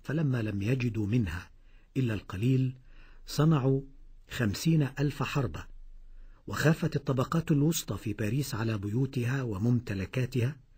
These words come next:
فألفت ميليشيا خاصة بها وسلحتها. وفي الوقت نفسه واصل الأغنياء تشجيع الجماهير الثائرة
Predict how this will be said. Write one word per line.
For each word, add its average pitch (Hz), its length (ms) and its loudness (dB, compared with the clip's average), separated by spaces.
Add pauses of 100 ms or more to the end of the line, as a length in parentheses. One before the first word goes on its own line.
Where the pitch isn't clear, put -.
(320)
فألفت 151 640 2 (280)
ميليشيا 113 460 0
خاصة 113 760 -2
بها 110 300 0 (460)
وسلحتها. 120 760 -2 (800)
وفي - 140 -12
الوقت 98 340 -4
نفسه 151 360 -2 (560)
واصل 117 460 -2
الأغنياء 110 680 -2 (560)
تشجيع 135 560 -2
الجماهير 113 680 2
الثائرة 107 580 -4